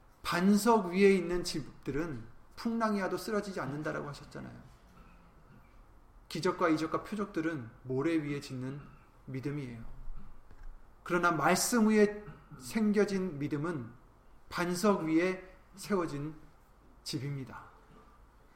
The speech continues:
그러므로 확실한 것은 성령님께서 그때그때마다 우리에게 믿음을 주시는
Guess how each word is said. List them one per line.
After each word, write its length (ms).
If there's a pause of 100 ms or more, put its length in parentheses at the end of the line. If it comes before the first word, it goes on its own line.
(320)
그러므로 680 (920)
확실한 840 (800)
것은 420 (220)
성령님께서 960
그때그때마다 1000
우리에게 420
믿음을 380
주시는 420